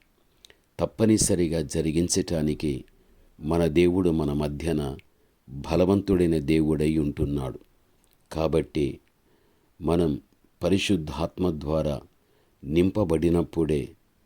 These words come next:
మన యొక్క జీవితంలో గొప్ప ఆదరణ మనకు దొరకడ-, దొరకడం అనేది జరుగుతుంది. ప్రార్థన. మంచి యేసయ్య, ఘనమైన మీ నామమునకు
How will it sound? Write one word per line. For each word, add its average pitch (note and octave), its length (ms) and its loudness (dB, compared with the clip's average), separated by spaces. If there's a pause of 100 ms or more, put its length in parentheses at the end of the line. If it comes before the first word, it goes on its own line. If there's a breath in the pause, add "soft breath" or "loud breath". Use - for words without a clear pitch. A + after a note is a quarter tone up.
(360)
మన E2 140 -2
యొక్క D#2 240 -2
జీవితంలో D#2+ 720 -2
గొప్ప - 440 -4
ఆదరణ E2 600 0
మనకు D2 560 -4 (680)
దొరకడ-, D#2 580 -2
దొరకడం D#2+ 540 0
అనేది D2 480 -2 (140)
జరుగుతుంది. C#2 840 -4 (1000)
ప్రార్థన. D2+ 720 -2 (640)
మంచి A2+ 380 2
యేసయ్య, E2+ 760 2 (320)
ఘనమైన G#2+ 560 4
మీ G2 180 4
నామమునకు D#2+ 880 -2